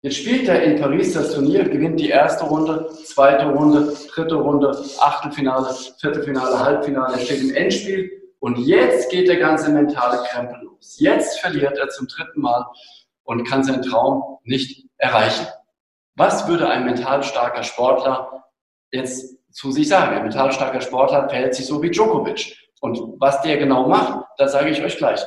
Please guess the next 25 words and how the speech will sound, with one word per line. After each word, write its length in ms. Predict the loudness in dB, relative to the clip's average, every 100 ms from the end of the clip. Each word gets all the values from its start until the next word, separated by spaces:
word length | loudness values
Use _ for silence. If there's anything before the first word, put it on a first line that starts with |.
| -6 0
Aber 180 | 2
was 220 | 4 2 0
würde 180 | 0
ein 160 | 0 -2
mental 340 | -4 -2 -4
schwacher 360 | -4 -2 0 -2
Sportler 480 | -2 2 2 0 -8
denn 120 | -12
jetzt 200 | -18 -18
machen? 260 | -20 -20 _ _ -4
Ein 100 | 0
mental 340 | 2 2 2
schwacher 360 | 2 -2 0 -2
Sportler 420 | -2 -2 0 0
würde 160 | -2 -2
sich 220 | -6 -4
negativieren 760 | -2 -2 -2 -6 -4 -6 -6 -14 _
und 100 | -4
würde 180 | 2 2
sagen, 300 | 4 2 2 -4 -8 -16
„Das 120 | -14
gibt's 220 | -10 -8 -8
doch 140 | -6
gar 200 | -2 0
nicht, 160 | -2